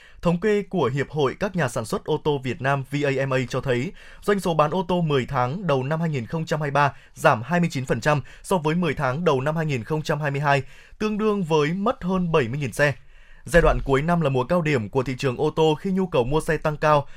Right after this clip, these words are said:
Các hãng xe và đại lý liên tục đưa ra những chương trình khuyến mãi, giảm giá hấp dẫn, kỳ vọng sẽ giúp lĩnh vực sản xuất công nghiệp này khởi sắc. Theo nhận định của giới chuyên gia, trong dài hạn,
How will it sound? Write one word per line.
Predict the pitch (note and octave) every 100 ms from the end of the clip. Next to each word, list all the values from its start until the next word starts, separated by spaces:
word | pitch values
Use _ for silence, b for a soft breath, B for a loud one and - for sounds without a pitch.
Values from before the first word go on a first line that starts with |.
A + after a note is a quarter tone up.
| B B -
Các | A#3+
hãng | F#3+ F#3+
xe | A3 G3+ F#3+
và | D#3
đại | B2+ C3+
lý | C3 C#3
liên | G#3 G3
tục | C#3+ -
đưa | E3+
ra | D#3 E3
những | D#3 D#3 E3+
chương | F#3
trình | D#3 A2+
khuyến | C3 C3
mãi, | D3+ C#3 G#3+
giảm | - A2+
giá | F#2 B2
hấp | G3+ -
dẫn, | D#3 A3+ B B B
kỳ | F3
vọng | D#3+ D#3 C#3
sẽ | - F#3
giúp | B3
lĩnh | G3+ F3+
vực | F3 -
sản | D#3+ A2+
xuất | - A#3
công | G#3+ F#3+
nghiệp | C#3+ A#2+
này | B2
khởi | A2 D3+ C#3
sắc. | E3 G#3 - - b b -
Theo | G#3
nhận | F3 C#3+
định | D3 B2+
của | B2
giới | G#2+ C3
chuyên | D#3
gia, | C#3 C#3+ - B -
trong | A3
dài | F3+ D3
hạn, | C#3+